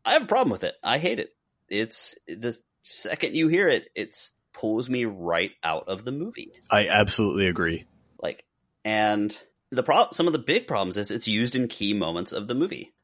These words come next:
Speaker 1: Like Toy Story, Buzz gets knocked out of the window. That's a major plot point. What sound does he make?
Speaker 2: Hmm.
Speaker 1: You know, uh, Luke in Star Wars, which this wasn't a big deal back then, but he shoots a bunch of stormtroopers off of a ledge in a key point of Star Wars.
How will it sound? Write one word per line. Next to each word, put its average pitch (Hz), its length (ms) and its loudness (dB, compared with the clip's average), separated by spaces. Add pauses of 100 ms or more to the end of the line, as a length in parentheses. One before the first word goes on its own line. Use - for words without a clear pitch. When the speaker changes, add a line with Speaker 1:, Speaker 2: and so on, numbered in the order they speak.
(140)
Speaker 1:
Like 92 360 2
Toy 196 180 4
Story, 82 360 2
Buzz 80 280 -4
gets 110 180 -2
knocked 113 260 4
out 123 60 8
of 117 60 0
the 113 80 2
window. 104 280 0
That's 85 200 -2
a - 20 0
major 107 260 4
plot 156 260 4
point. - 200 -2 (320)
What - 220 0
sound 110 260 4
does 120 100 -2
he 135 80 0
make? 175 380 2 (340)
Speaker 2:
Hmm. 101 220 4 (460)
Speaker 1:
You 90 100 -4
know, 92 280 -4
uh, 107 200 4
Luke 113 520 2 (300)
in 101 720 -6
Star 208 240 4
Wars, 127 420 2 (100)
which - 280 -8
this 98 220 -4
wasn't 92 240 0
a - 20 -4
big 85 160 -2
deal 85 140 -2
back 80 180 -6
then, 156 280 4 (440)
but 87 300 4 (320)
he 101 180 -4
shoots 110 260 0
a 110 40 0
bunch 104 140 2
of - 80 -8
stormtroopers 131 420 0
off 117 180 4
of 107 100 -2
a 107 40 2
ledge 117 540 4
in 90 120 -2
a 90 60 0
key 104 240 -2
point 120 240 4
of 127 140 -2
Star 170 180 6
Wars. 104 340 0